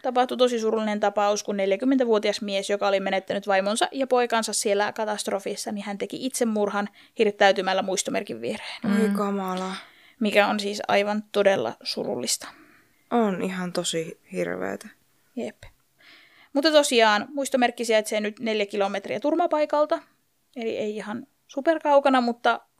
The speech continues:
Speaker 1: kyllä ne omaiset olisi toivonut, että se olisi niinku siinä ollut. Varsinkin
Speaker 2: Niin.
Speaker 1: ne, joiden omaisia ei välttämättä koskaan löydetty.
Speaker 3: Mm.
Speaker 2: Mm.
Speaker 1: Koska ne on varmaan sitten siellä jossain.
Speaker 2: No niin, mutta jos ne on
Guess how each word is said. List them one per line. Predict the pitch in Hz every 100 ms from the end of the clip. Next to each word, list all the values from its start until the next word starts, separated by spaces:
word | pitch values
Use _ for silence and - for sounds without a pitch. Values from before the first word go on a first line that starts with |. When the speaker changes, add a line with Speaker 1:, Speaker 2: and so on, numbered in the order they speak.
| _
Speaker 1:
kyllä | 180 196
ne | 247
omaiset | 262 254 -
olisi | - -
toivonut, | 196 196 190
että | 190 -
se | 185
olisi | 196
niinku | -
siinä | - - - - 73
ollut. | 123 214 - _ _ _ _ -
Varsinkin | 247 220 202 202
Speaker 2:
Niin. |
Speaker 1:
ne, | 202
joiden | 190 190 202 190
omaisia | - 196 208 202 202 196
ei |
välttämättä | 240 247 269 254
koskaan | 277 262 262 196
löydetty. | 190 214 _ 220
Speaker 3:
Mm. | 214 202 208 -
Speaker 2:
Mm. | 196 175 170 -
Speaker 1:
Koska | - - 226
ne | 190
on | 196
varmaan | 285 247 208 196
sitten | 190 _ - _ _ _ _ _ _ -
siellä | 185 -
jossain. | 185 - - -
Speaker 2:
No | 170 170
niin, | 165 160
mutta | 156 -
jos | 160 165 -
ne | 165
on | 165 185